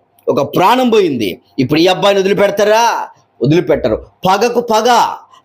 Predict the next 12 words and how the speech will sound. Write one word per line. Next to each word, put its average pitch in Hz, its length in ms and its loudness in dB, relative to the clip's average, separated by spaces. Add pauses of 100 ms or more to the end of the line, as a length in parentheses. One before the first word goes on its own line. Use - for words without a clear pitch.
ప్రతీకారం 226 840 0 (200)
తీర్చే 143 340 -2
పరిస్థితులు. 95 800 -4 (400)
కాబట్టి 160 680 -2 (420)
ప్రియమైన 214 280 0
సహోదరి 196 420 -2
సహోదరులారా, 147 880 0 (280)
ఈ 208 180 2
దినాల్లో 226 540 2
మనం 190 360 0
గమనించవలసింది 139 720 -2
ఏంటంటే, 110 640 -2